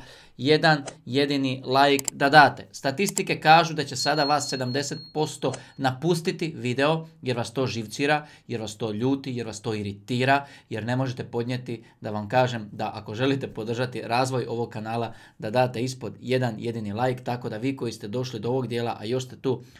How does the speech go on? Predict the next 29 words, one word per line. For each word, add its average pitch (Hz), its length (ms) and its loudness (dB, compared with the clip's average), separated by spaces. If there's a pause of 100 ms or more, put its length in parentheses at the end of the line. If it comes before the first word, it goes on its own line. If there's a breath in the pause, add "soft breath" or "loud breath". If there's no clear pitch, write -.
hvala 131 300 4
vam 131 180 2
najljepša, 127 520 -2
idemo 143 300 -2
se 123 200 -8 (260 loud breath)
baciti 143 640 -2 (140)
na 147 340 2
posao. 175 520 2
Projekti 240 360 4
u 175 120 4
koje 151 180 2
neću 214 440 2
ulagati 156 560 4
novac. 185 460 0 (1040)
Prvo 208 180 0
ću 208 100 -4
vam 196 100 2
reći 220 180 0
zašto. 160 460 4 (720 loud breath)
Zato 185 240 2
jer 220 80 6
je 175 60 4
dvanaesti 180 460 4
mjesec 160 340 0
će - 140 -6
mi 127 100 -2
biti 160 220 -4
ovaj 151 200 2
takav 143 320 -2